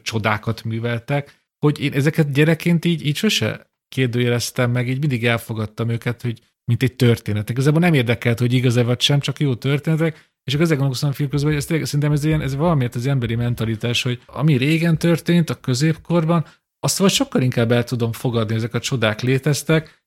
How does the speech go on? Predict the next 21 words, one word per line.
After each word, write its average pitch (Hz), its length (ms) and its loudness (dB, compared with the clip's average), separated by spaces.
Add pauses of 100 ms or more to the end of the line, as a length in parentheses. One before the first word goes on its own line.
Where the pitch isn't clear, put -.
(140)
és 123 100 2
itt 151 140 2
a 156 60 4
filmben 139 300 0
látom, 151 320 0
hogyha, 151 260 0 (280)
hogyha 139 200 -2 (280)
mellettem 160 500 2
történne 131 600 0
egy 107 160 -8
csoda, 120 600 -4 (200)
én 175 100 0
is 165 100 2
ezzel 127 160 0
gondolkoztam, 123 680 -2 (220)
a - 60 -6
sokkal - 340 2
kevésbé, 123 440 0
sokkal 175 300 0
hitetlenebbül 123 720 0
állnék 117 420 -2